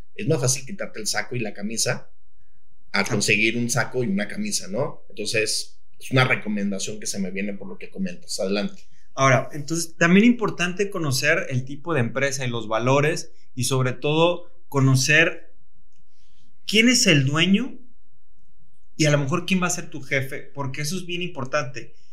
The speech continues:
Speaker 2: Si tú vas, como dices, y también de la industria, porque si tú vas a una,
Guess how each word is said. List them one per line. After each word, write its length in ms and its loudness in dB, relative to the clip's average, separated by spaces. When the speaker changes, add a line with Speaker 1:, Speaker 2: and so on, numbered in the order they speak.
Speaker 2:
Si 240 -4
tú 100 2
vas, 160 4
como 220 -2
dices, 440 -2
y 140 -4
también 300 4
de 100 0
la 80 0
industria, 640 0
porque 220 0
si 140 0
tú 120 0
vas 200 4
a 60 0
una, 180 0